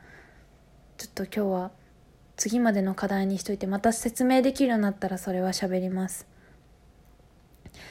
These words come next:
まあ、何が言いたいかっていうとね、芸術的なシーンが昔あったんだけど、それで、セックスを写真に、芸術に残すっていう人の気持ちがちょっと分かったよっていう話でした。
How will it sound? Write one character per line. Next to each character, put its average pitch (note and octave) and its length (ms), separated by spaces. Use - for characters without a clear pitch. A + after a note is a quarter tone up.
ま B3 60
あ、 - 20
何 D#4+ 240
が C4+ 80
言 A#3 100
い A3+ 60
た B3 100
い A#3 100
か G#3+ 100
っ G3+ 40
て G3+ 180
い G3 100
う F#3+ 60
と - 120
ね、 F#3 300
芸 G#3+ 160
術 A3 280
的 A3+ 220
な A3 140
シ - 180
ー G#3+ 100
ン G3 40
が F#3 220
昔 G3+ 360
あ G#3 100
っ G#3 160
た G3+ 80
ん F#3+ 100
だ F#3 100
け F#3 120
ど、 F#3 180
そ - 140
れ C4 140
で、 D#4 340
セ - 180
ッ A3+ 40
ク - 140
ス - 180
を G3 80
写 G3 160
真 G3+ 340
に、 G3 200
芸 A3 180
術 G#3+ 260
に A3 140
残 A3 260
す A3 160
っ - 20
て G3 300
い G3 40
う - 20
人 G3+ 200
の G3 140
気 G3+ 140
持 G3 100
ち G3+ 160
が G3+ 100
ち B3+ 120
ょ - 20
っ B3+ 80
と G3+ 140
分 F#3+ 160
か - 80
っ A3 120
た G3+ 120
よ G#3 160
っ C4 160
て F3 100
い F3+ 40
う - 20
話 F#3 440
で F3 120
し - 100
た。 A3+ 280